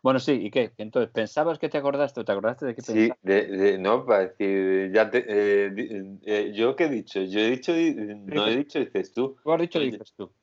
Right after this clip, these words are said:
Speaker 2: dices tú, y tú has dicho "ya te digo".
Speaker 1: Pero si lo digo yo.
Speaker 2: <laughs> "Ya te
Speaker 1: <laughs> Lo
Speaker 2: digo".
Speaker 1: dices tú.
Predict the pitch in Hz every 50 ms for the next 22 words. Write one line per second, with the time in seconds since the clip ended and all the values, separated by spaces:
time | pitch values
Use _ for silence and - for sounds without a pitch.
0 | _ _ - 117 117 135 131 120 - - - 104 - - 101 95 98 117 120 123
1 | 123 131 139 139 - 156 147 127 117 113 98 - 98 87 85 87 85 143 143 139
2 | 147 127 127 139 147 139 131 123 127 143 143 151 151 151 160 165 180 - - -
3 | - - - 214 175 165 - - 202 190 160 165 143 143 - 175 151 - 117 101
4 | 98 107 107 - - 95 87 85 - 170 160 147 139 139 135 135 - - 202 156